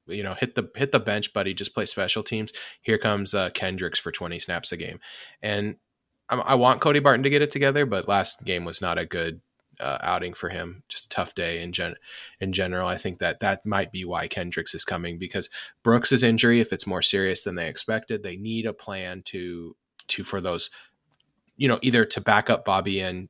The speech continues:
K J or just to have those, those few three linebacker looks that we use every game now.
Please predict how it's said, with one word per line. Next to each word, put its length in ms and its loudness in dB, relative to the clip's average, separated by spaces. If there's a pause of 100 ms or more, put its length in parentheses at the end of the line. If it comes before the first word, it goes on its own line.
K 160 2
J 180 4
or 200 2
just 240 -4
to 80 -2
have 280 0
those, 460 -4
those 220 -2
few 260 -4
three 240 -4
linebacker 460 -2
looks 200 -4
that 140 -4
we 80 -6
use 260 -6
every 220 -8
game 280 -8 (360)
now. 240 -4